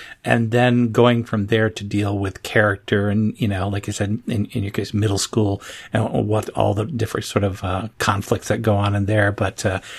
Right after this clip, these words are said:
you wanna find some way to be able to draw the reader in, in the first place. You don't, you wanna, um,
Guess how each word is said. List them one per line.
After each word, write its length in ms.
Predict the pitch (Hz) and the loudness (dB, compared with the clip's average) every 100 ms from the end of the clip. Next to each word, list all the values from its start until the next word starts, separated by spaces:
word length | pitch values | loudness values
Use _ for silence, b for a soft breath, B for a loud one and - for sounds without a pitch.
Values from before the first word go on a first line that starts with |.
| B B | B B
you 100 | 131 | 4
wanna 220 | 143 139 | 6 6
find 300 | - 123 117 | 4 2 2
some 220 | - 117 | -4 -4
way 140 | 101 101 | -4 -4
to 180 | 98 | -6
be 140 | 107 104 | -6 -6
able 140 | 107 | -6
to 80 | 98 | -6
draw 280 | 98 101 107 | -6 -4 -2
the 140 | 110 | -2
reader 320 | 107 110 107 | -2 0 0
in, 160 | 104 98 | -2 -4
in 60 | 92 | -6
the 40 | |
first 320 | - 233 - | 0 0 0
place. 320 | - - - | -8 -10 -8
You 60 | 101 | -6
don't, 340 | 110 113 - | -4 -6 -6
you 140 | 107 113 | -4 -2
wanna, 260 | 113 107 110 B B B | 0 -2 -4 B B B
um, 640 | - 107 104 104 117 - | -8 -6 -4 -4 -6 -6